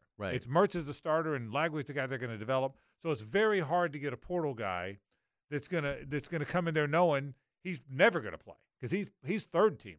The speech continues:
Speaker 2: now. He's, you got the veteran guy and the, and the developmental guy. So, so I'd lo-, so yes, they need another veteran guy. I don't know how you, I don't know how you get him. I don't know how you possibly could get him.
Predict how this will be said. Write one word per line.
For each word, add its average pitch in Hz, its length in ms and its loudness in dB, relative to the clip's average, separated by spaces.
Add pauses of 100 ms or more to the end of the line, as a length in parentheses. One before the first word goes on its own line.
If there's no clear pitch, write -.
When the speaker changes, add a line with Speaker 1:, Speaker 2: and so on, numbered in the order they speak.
Speaker 2:
now. - 360 -14
He's, 156 240 -2 (260)
you 147 120 -6
got 165 160 2
the 139 100 -6
veteran 185 380 4
guy 180 220 4
and 156 100 -2
the, 147 140 -4
and 135 120 -4
the 131 60 -4
developmental 151 540 0
guy. 104 340 -2 (340)
So, 160 320 -2 (380)
so 180 140 0
I'd 151 100 2
lo-, 151 180 -2
so 165 140 -2
yes, 165 380 4
they 175 160 -4
need 202 200 -4
another 156 300 -4
veteran 127 340 -4
guy. 156 300 0
I - 20 0
don't 165 100 -2
know 139 60 -8
how 147 60 -2
you, 170 140 2
I - 40 -10
don't 147 100 -4
know 147 40 -4
how 127 60 -4
you 123 120 -4
get 151 200 -4
him. - 40 -12 (280)
I 120 60 -10
don't 143 60 -2
know 127 40 -2
how 135 60 -2
you 135 100 -2
possibly 151 400 -6
could - 160 -20
get - 80 -20
him. - 20 -20